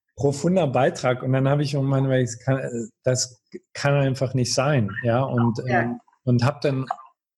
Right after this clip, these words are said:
Speaker 1: eher sogar bewusst die Tendenz, mal was Provokatan-, Provokantes zu schreiben, äh, einfach schon, um A, mir zu beweisen, dass ich frei davon bin und B, um aber auch den Leuten da draußen zu zeigen, ich, ich gehöre niemandem, ja.
Speaker 2: Hm, hm.
Speaker 1: Also zum Beispiel, ich war,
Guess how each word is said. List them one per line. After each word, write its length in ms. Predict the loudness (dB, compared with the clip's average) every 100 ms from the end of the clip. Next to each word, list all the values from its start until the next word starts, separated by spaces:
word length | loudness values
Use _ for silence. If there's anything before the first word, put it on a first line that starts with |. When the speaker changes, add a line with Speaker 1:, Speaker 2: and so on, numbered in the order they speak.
| _ _ _ _ _ _
Speaker 1:
eher 260 | 0 2 2
sogar 260 | 2 0
bewusst 520 | 2 -2 0 0 0 -4
die 100 | -2
Tendenz, 520 | 0 2 2 0 0
mal 140 | 2
was 220 | 2 0
Provokatan-, 840 | -2 -2 -2 -2 -2 2 0 0 -4
Provokantes 680 | -2 0 0 2 0 0 -2
zu 120 | 0
schreiben, 480 | -2 2 2 2 -2 -8 -14 -16 -18 _
äh, 60 | 0
einfach 600 | 2 2 2 2 2 0
schon, 280 | 0 0 0
um 160 | 0
A, 240 | 0 0 2
mir 240 | 2 0
zu 160 | -2 -4
beweisen, 440 | 0 0 0 -2
dass 140 | -4 -6
ich 100 | -8
frei 260 | -2 0
davon 400 | 0 0 -2 -4
bin 280 | -4 -6 -8 -12 -20 -20 _ _
und 260 | 0 2
B, 200 | 0 0
um 180 | 0 -2
aber 260 | 0 0 0
auch 140 | -2
den 160 | -2 2
Leuten 240 | 2 2
da 100 | 0
draußen 420 | 0 0 0 -2
zu 140 | -4 -4
zeigen, 440 | 0 0 0 -2 -2
ich, 400 | -2 -2 -10 -10
ich 200 | -10 -2
gehöre 360 | 2 2 2 0
niemandem, 440 | 0 -4 -10 _ _ _
ja. 200 | -6 -2
Speaker 2:
Hm, 460 | 0 0 -2 -4 -2
hm. 280 | 0 2 0
Speaker 1:
Also 160 | -2 -2
zum 140 | 0
Beispiel, 280 | 2 2 0
ich 140 | 0
war, 340 | -2 0 -2